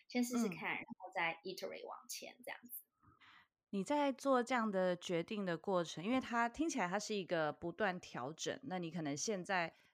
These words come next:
Speaker 2: 因为它两块整合的越来越好了，所以你可能蛮快就在直觉上就可以去做的一个决定，然后你的直觉可能本来就已经包含你那些 strategic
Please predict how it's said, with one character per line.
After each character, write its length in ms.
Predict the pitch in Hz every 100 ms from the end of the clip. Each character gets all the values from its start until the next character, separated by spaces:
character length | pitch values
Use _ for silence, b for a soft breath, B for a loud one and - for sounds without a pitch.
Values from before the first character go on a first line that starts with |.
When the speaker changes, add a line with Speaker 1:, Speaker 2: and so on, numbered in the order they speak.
| _
Speaker 2:
因 80 | 214
为 80 | 214
它 220 | 208 208
两 240 | 196 135
块 240 | 135 - 202
整 280 | - 147 131
合 120 | 147
的 120 | 147
越 180 | 175 196
来 160 | 151 143
越 160 | 160
好 260 | 160 - 113
了， 120 | 85
所 140 | - 180
以 60 |
你 160 | 165 160
可 100 | 170
能 260 | 151 143 143
蛮 180 | 196 214
快 180 | 294 254
就 120 | 233
在 160 | 220
直 180 | 208 170
觉 160 | 165 170
上 200 | 202 170
就 120 | 170
可 100 | 170
以 40 | 151
去 140 | 143
做 220 | 165 160
的 160 | 139 131 - _
一 80 | 139
个 140 | 156
决 240 | - 107
定， 160 | - 143
然 100 | 156
后 60 | 185
你 60 |
的 100 | 165
直 180 | 160 165
觉 160 | 165 175
可 100 | 160
能 160 | 143
本 140 | 135 127
来 160 | 131
就 100 | 143
已 60 | 196
经 160 | 151
包 180 | 135 156
含 200 | 156 143
你 80 | 123
那 120 | 135
些 140 | 143 156
strategic 600 | - 151 - 170 156